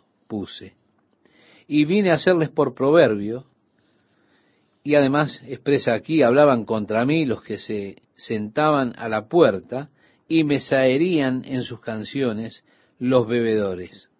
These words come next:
Sí, él aún es la canción de los bebedores, la blasfemia que surge de la boca cuando una persona se intoxica con alcohol tantas veces. El verso trece dice, "Pero yo a ti oraba, oh Jehová,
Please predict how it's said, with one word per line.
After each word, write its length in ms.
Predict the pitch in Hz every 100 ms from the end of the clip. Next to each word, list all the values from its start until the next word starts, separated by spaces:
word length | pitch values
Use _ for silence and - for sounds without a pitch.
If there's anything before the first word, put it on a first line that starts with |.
| _ _ _
Sí, 300 | - 123 98 _ _ _ _ _ _ _
él 180 | 151 151
aún 400 | 131 170 156 185 -
es 160 | 123
la 140 | 120 110
canción 420 | 110 104 131 120
de 100 | 110
los 100 | 104
bebedores, 640 | 110 131 143 98 87 - _ _ _ -
la 220 | 120 123
blasfemia 960 | 120 117 - - - 185 113 113 135 - _ _ _ _ _
que 100 | 120
surge 380 | - 165 156 131
de 80 | 117
la 100 | 127
boca 260 | 160 143
cuando 220 | 107 117 139
una 200 | 120 -
persona 500 | 110 101 147 139 -
se 140 | 113
intoxica 840 | 107 - 117 98 - 156 131 110
con 140 | 98 101
alcohol 340 | 98 131 113
tantas 320 | 113 104 104
veces. 460 | 117 120 - - _ _ _ _ _ _ _ _ _ _ _ _ _ _ _ _ _ _ _ _ _ _ -
El 140 | 135
verso 280 | 151 143 127
trece 320 | 147 156 131
dice, 240 | 135 139
"Pero 260 | 127 131 127
yo 220 | 135 170
a 140 | 135 -
ti 180 | 156
oraba, 460 | 131 135 127 110 107
oh 100 | 113
Jehová, 460 | - 110 117 117